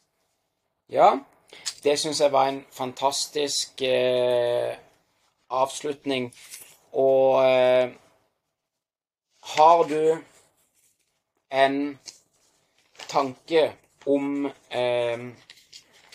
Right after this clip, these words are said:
hva slags mål for tjue tjuetre som vil være sånn toppen av kaka, kransekaka-følelse for deg,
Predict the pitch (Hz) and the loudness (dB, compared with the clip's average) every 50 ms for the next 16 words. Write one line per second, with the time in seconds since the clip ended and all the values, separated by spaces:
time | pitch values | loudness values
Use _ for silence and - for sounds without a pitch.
0 | - _ _ _ _ _ _ _ _ _ _ _ _ _ _ _ _ _ - 120 | -20 _ _ _ _ _ _ _ _ _ _ _ _ _ _ _ _ _ -20 -6
1 | 107 131 127 131 135 135 139 143 - _ _ _ _ _ _ _ _ _ _ _ | 0 2 4 6 8 6 6 4 0 _ _ _ _ _ _ _ _ _ _ _
2 | _ _ _ _ _ _ _ _ - - - 131 123 - - 131 127 127 135 143 | _ _ _ _ _ _ _ _ -12 -6 -6 -6 -6 -6 -8 -6 -4 -2 2 4
3 | 147 147 123 107 95 92 - _ _ _ _ - - - - 127 123 123 120 117 | 4 4 4 2 0 -8 -18 _ _ _ _ -20 -14 -4 0 0 2 2 0 -2
4 | - - - - _ _ _ _ _ _ _ _ - - - 139 127 123 131 131 | -6 -14 -20 -20 _ _ _ _ _ _ _ _ -18 -12 -10 -10 -8 -8 -8 -10
5 | - - 139 123 123 - - - 143 143 135 117 95 - _ _ _ _ _ - | -8 -6 -6 -6 -6 -4 -2 2 2 4 2 2 -2 -6 _ _ _ _ _ -14
6 | - - 139 127 127 127 127 113 123 120 120 120 120 113 131 127 - 139 127 127 | -10 -8 -6 -4 -4 -4 -4 -2 0 2 2 2 2 0 -2 -4 -4 -4 -4 -6
7 | 120 110 - - - _ _ _ _ _ - - 170 165 - - _ _ _ 147 | -8 -10 -16 -20 -20 _ _ _ _ _ -2 0 0 0 0 -4 _ _ _ -8
8 | 160 151 139 127 117 - _ _ _ _ - 131 - - - 131 127 127 123 120 | -6 -6 -6 -8 -12 -16 _ _ _ _ -6 -6 -4 0 4 6 6 6 4 4
9 | - 156 151 123 - - - - _ _ - 135 131 127 - - - 143 143 139 | 4 6 6 6 4 -2 -8 -20 _ _ -4 -4 -2 -2 -4 0 4 4 4 6
10 | 135 143 143 - 147 151 156 151 143 - - - - 113 104 90 | 6 4 4 6 6 6 6 4 2 0 -2 2 2 2 2 2